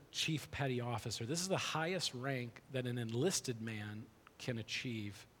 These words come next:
in the U S Navy. Siobhan's dad retired a Master Chief. This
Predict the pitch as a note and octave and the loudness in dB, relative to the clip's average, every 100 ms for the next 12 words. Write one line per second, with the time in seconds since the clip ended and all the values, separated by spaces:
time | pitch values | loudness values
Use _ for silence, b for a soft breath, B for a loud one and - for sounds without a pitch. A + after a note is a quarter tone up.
0 | - A#2+ A2+ A2+ A#2 A2 A#2+ G2+ F#2 - | -6 -4 -2 -2 0 0 0 -2 -6 -10
1 | - - - - - - - - - - | -18 -20 -20 -20 -20 -20 -20 -20 -20 -20
2 | - - - - - - - - - - | -20 -20 -20 -20 -20 -20 -20 -20 -20 -20
3 | - - - - - - C3 B2+ C#3 B2+ | -20 -20 -20 -12 -2 2 4 4 4 2
4 | A2+ - - - A#2+ B2 G#2+ E2+ - - | 2 0 -4 -6 -2 0 0 -4 -10 -16
5 | - - - - - A2 - A2+ G2+ F2+ | -20 -20 -20 -20 -10 -8 -2 0 0 -4
6 | F2+ - - - - - A2 G#2 F#2+ - | -12 -18 -20 -20 -18 -10 -6 -4 -4 -6
7 | F#2+ - - E2+ - - - - - - | -8 -6 -8 -8 -14 -20 -20 -20 -20 -20
8 | - - - - - - - - - - | -20 -20 -20 -20 -20 -20 -20 -20 -20 -20
9 | B B - - - - - C3 G#3 F3+ | B B -20 -20 -20 -18 -2 4 4 6
10 | - - | 6 4